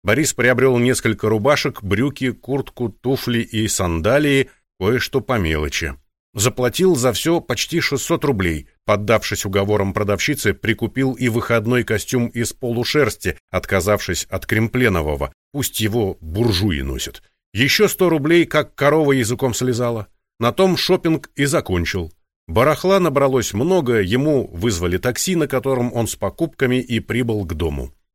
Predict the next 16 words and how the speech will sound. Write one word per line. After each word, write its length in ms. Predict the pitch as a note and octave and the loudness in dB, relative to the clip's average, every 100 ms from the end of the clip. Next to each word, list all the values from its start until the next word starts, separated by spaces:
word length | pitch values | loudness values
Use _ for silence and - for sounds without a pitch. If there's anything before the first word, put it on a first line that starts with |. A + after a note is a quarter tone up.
| _ _ | _ _
Там 280 | E3+ F3 E3 | 0 2 2
их 200 | - - | -2 -6
перегладил 720 | C3 B2+ A2 D3 F#3+ D#3 D#3 C3+ | -2 0 0 4 4 4 0 0
и 160 | D3+ | 0
развесил 560 | B2+ A2+ E2+ A#2 - F#2 | 2 2 0 0 0 -2
в 80 | - | -4
шкафу. 480 | F#2+ E2 D#2+ C#2+ - _ | -4 -4 -4 -8 -10 _
Не 140 | F#2 G#2+ | -2 0
удержавшись, 880 | A2+ A2 G2+ A#2+ A#2+ A2 F#2+ - - | 2 2 2 0 0 -2 -2 -4 -6
облачился 680 | G#2 G2 F#2+ A#2 G#2+ - F2 | -2 0 0 -2 -2 -2 -2
в 80 | |
новенький 440 | G2 G2+ F#2+ F#2+ G2 | 0 0 0 -2 -2
коричневый 580 | G2+ G2+ - F#2+ F2 E2 | -2 -2 -4 -4 -4 -2
костюм, 600 | F2 - D3+ D#3 C#3 F2 | -4 -2 -2 -2 -2 0
белую 340 | F#2 D#2+ E2 | 0 0 0
рубашку, 600 | E2 E2+ C3+ - C3 A2+ | 0 0 0 0 -2 -2